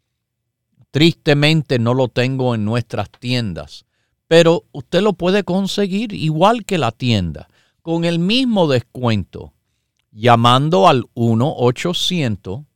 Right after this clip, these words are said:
seis tres tres, seis siete nueve nueve o pidiéndolo por el internet, rico perez punto com. El calcio, magnesio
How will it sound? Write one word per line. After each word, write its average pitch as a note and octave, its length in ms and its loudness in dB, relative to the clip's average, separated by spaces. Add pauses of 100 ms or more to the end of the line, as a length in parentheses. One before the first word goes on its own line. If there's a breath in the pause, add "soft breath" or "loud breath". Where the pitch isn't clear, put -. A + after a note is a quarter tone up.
(520)
seis - 680 2
tres C#3+ 440 0
tres, D3 600 0 (500)
seis D#3 560 2
siete F3+ 800 2
nueve A2 680 2
nueve F3 680 2 (1160)
o G3+ 160 6
pidiéndolo E3+ 680 4
por A#2+ 260 2
el A2 140 4
internet, G#2 540 2 (100)
rico B2 420 -2
perez A#2 440 0
punto G#2 480 -4
com. F2 380 -2 (460)
El A#2+ 220 2
calcio, E3 680 2
magnesio A#2 960 0